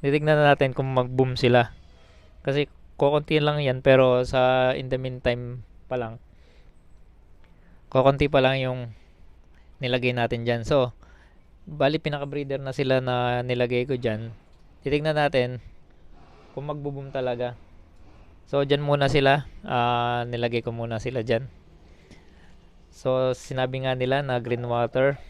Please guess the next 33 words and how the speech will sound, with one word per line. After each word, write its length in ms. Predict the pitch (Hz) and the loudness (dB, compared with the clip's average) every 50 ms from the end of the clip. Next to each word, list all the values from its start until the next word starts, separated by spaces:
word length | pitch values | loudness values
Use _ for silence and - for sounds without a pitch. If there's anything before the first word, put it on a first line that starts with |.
| - - - - - - - - - | -20 -20 -20 -20 -20 -20 -20 -20 -14
Yan, 400 | 131 110 107 113 117 117 120 120 | -10 -8 -8 -8 -10 -12 -14 -12
green 160 | 127 123 117 | -12 -10 -8
water 320 | 117 113 117 - 120 113 | -6 -6 -4 -4 -4 -4
lalagay. 480 | 117 117 113 113 110 113 110 110 117 113 | -2 -4 -4 -4 -4 -6 -4 -4 -6 -6
Pero, 400 | - - 127 120 120 120 123 123 120 107 - - - - - - - - - - - - - - _ - - | -4 -2 -2 -2 0 -2 -2 -4 -6 -10 -14 -20 -20 -20 -20 -20 -20 -20 -20 -20 -20 -20 -20 -20 _ -20 -12
hindi 220 | - 143 131 139 147 | -10 -8 -4 -4 -2
ko 160 | 143 147 139 | -2 -4 -4
ginawa 400 | 139 143 139 143 135 135 135 131 | -4 -8 -10 -8 -8 -8 -8 -10
na 240 | 131 131 131 131 127 | -10 -12 -12 -12 -12
green 240 | 123 123 127 127 127 | -10 -10 -10 -10 -8
water. 400 | 123 123 123 127 127 131 127 120 | -8 -6 -6 -6 -6 -8 -10 -8
So, 160 | - 139 131 | -6 -6 -6
yung 240 | 127 127 127 127 123 | -6 -6 -6 -8 -8
pinag-stock 560 | - 127 127 113 - 110 - - - 110 - | -6 -6 -6 -6 -6 -12 -14 -10 -10 -10 -6
lang 160 | 123 113 123 | -6 -8 -6
talaga. 480 | 127 - 110 110 107 110 117 104 - - - - - - - _ _ - _ - - - - - - - - | -6 -6 -4 -4 -4 -4 -6 -8 -10 -12 -20 -20 -20 -20 -20 _ _ -20 _ -20 -20 -20 -20 -20 -20 -12 -10
Yun 160 | 135 135 135 127 | -8 -8 -8 -10
at 80 | - | -12
yun 240 | - 135 127 123 120 | -10 -12 -10 -6 -6
lang. 160 | 123 120 117 | -6 -6 -6
At 80 | 117 - | -8 -6
saka, 400 | - 110 113 117 113 117 - - - - - - - - - - - | -4 -2 0 0 0 -2 -6 -12 -20 -20 -20 -20 -20 -20 -20 -20 -14
talisay 400 | - 147 123 127 120 110 135 120 | -10 -8 -6 -6 -6 -6 -6 -8
leaves. 400 | 117 117 113 113 117 117 - - - - - - - - - - - - - - - - - - | -6 -6 -6 -6 -8 -14 -18 -20 -20 -20 -20 -20 -20 -20 -20 -20 -20 -20 -20 -20 -20 -18 -12 -10
Yun 80 | 127 123 | -8 -6
lang 240 | 123 131 131 131 123 | -4 -4 -4 -4 -4
ang 20 | |
sikreto. 800 | 110 135 123 - 127 123 120 117 - - 123 113 117 117 113 110 107 - - - - _ | -6 -6 -8 -4 -4 -4 -4 -4 -4 -6 -4 -4 -4 -4 -6 -8 -10 -16 -20 -20 -20 _
Sikreto, 640 | - - - 127 - 139 139 139 - - 107 98 98 | -20 -14 -14 -8 -4 -2 -2 -2 -2 -6 -8 -8 -10
siguro, 480 | - - - 131 131 127 123 123 117 107 | -14 -16 -14 -10 -8 -6 -6 -6 -6 -6
para 240 | - 123 120 123 | -6 -6 -6 -4
sa 240 | 113 - 123 107 104 | -4 -4 -6 -6 -6
akin. 240 | 117 104 104 120 117 | -6 -8 -10 -10 -14